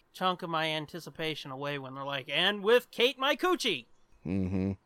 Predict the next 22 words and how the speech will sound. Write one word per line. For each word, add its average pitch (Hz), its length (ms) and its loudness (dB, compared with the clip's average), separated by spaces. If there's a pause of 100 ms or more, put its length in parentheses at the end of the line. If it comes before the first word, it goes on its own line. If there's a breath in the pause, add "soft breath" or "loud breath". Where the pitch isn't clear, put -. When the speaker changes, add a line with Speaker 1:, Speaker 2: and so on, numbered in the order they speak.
(200)
Speaker 1:
So, 139 300 -14 (240)
yeah. 151 300 -6 (360)
That's 208 140 -10
all 233 140 4
I 202 80 4
had 185 180 -6
to 160 60 -10
say 160 180 -6
about 151 300 -6
that. 143 180 -6
I'm 156 140 -4
disappointed 156 720 -8 (180)
that 143 160 -8 (240)
it 156 180 -10
seems 151 440 -6
that 143 260 -10 (420)
Mindy 156 560 -4
has 143 480 -10
fully 160 300 -2
been 147 240 -8
replaced. 135 560 -8 (420)
Speaker 2:
Yeah, 90 280 2